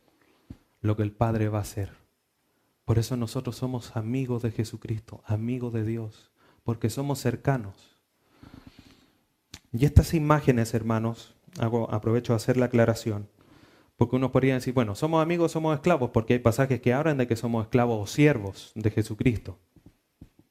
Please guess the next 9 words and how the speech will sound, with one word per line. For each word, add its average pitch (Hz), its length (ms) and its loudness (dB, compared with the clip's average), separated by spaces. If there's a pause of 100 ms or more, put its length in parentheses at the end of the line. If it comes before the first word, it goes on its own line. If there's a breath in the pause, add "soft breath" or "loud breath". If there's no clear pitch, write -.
(720 soft breath)
Las 117 280 0
imágenes 123 640 0
en 113 120 0
la 117 100 0
Biblia, 113 380 -2
creo 117 200 -2
que 113 80 -2
lo 110 160 0
he 107 160 -4